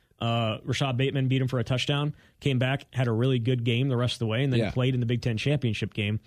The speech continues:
Speaker 1: He's been kind of M I A the last two years because of injury, but you're playing on that defense in twenty nineteen, some of the talent that they had in that defense, um, y-, you know he's good if he can stay on the field.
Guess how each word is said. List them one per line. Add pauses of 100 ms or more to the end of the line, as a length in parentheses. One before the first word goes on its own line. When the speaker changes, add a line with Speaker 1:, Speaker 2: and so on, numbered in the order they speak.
(400)
Speaker 1:
He's
been
kind
of (100)
M
I
A
the
last
two
years
because
of
injury,
but (580)
you're
playing
on
that
defense
in
twenty
nineteen,
some
of
the
talent
that
they
had
in
that
defense, (480)
um, (360)
y-,
you
know
he's
good (220)
if
he
can
stay
on
the
field.